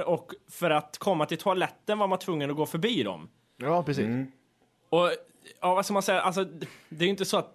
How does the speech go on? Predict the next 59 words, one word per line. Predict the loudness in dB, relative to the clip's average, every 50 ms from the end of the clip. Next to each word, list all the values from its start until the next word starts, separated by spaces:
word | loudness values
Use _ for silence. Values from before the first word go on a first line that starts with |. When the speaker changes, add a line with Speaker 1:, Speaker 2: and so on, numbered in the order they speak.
| _ _
Speaker 1:
nu | -4 -4 -2
får | 0 2
man | 2 2
inte | 2 2 2
<laughs> | 4 4
låta | 2 2 -2
som | -2 -2
att | -2 -2 -4 -8 _
ingen | -2 -2 0 0 -2
får | -2 -4
se | -4 -2 -2 0 2
oss, | 2 0 -2 -4 -6
vi | -2 2 2 2
är | 2
för | 2 0 -4
stora | -2 -2 -2 0 2 0 0 2
för | 2
det | 0
här, | 2 2
men | 2 0 0
det | 0
kan | 0 2 2
ju | 2 2
bli | 2 2 2 2
en | 2
liten, | 0 0 0 -2 -2 -2 -6 -12 -20 -18 _
vi | 0 0
hade | 2 2
tänkt | 0 0 0 2
göra | 2 2
lite | 2 2 0 0
rolig | 2 2 2 2 4 2 2 0 -4 -10 _ _
kom | 0 0 2 2 2
in | 2 0 0
där | 0 2 2 2 0 0
och, | 0 0 0 0
Speaker 2:
Ja. | 2 2
Speaker 1:
och | 2 0 0 0
så, | -2 -2 0
det | 0
hade | 0 0 2
ju | 0 0 -2 -2
förstört | -4 -6 -4 0 2 2 2 2 0 -2
den | -8 -4 0
Speaker 2:
Lite | 2 4
Speaker 1:
lilla | 4 4 4
illusionen. | 4 2 2 4 4 4 4 2 2 2 0 -2 0
Speaker 2:
anti-, | 2
antiklimax | 4 4 4 4 2 2 2 2 4 4 4 4 4 4 2 2 0 0
att | 2 4 6
jag, | 6 6 6 6 4
hej, | 4 6 8
jag | 8 8 6
ska | 6
bara | 4 4 4
pissa | 6 4 4 4 4 2 4
först. | 6 4 4 2 0 0
Eh, | 2 4 6 6 6 6 4
kan, | 4 2